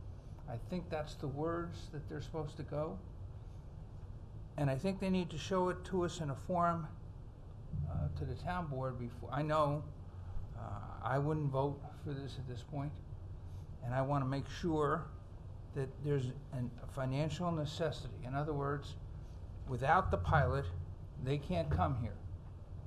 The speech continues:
But I wanna see it in numbers with documentation attached. And, uh, that's where I'll be on this. If it comes up on the agenda, absent those financials,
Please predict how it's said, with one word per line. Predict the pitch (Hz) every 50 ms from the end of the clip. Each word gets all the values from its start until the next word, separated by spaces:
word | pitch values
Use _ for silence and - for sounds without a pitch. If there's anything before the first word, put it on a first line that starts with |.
| - - - - - - - - - - -
But | 147 131
I | 135
wanna | 139 147 156 151 147 147 147
see | - - 208 196 175 170
it | 160 - - -
in | 151 143 143
numbers | 147 170 185 190 165 135 120 123 131 135 - - - - - - - - - - -
with | 139 143 - -
documentation | 160 165 156 151 147 143 143 139 135 - 151 147 139 - - 147 131 123 120 -
attached. | - - - - - - - - - - - - - - - - - - - - - - - - - - - - - - - - - -
And, | 123 120 123 123 123 120 113 104 - - - - - - - - -
uh, | 113 110 107 113 117
that's | 127 127 139 143 - -
where | 156 147 143
I'll | 143 139 123 127 -
be | 151 156 165
on | 156 143 123 110 107
this. | 117 120 120 -
If | - 135 123 -
it | - - -
comes | - 156 151 143 160
up | 160 165 165 160
on | 160 151 139 135 131
the | 123 123
agenda, | 120 - 147 156 151 139 131 123 127 - - - - - - - - - - - - - -
absent | 127 135 - - - 151 143 -
those | 156 147 139 131
financials, | - - 143 135 139 156 160 165 - - 127 123 131 127 - -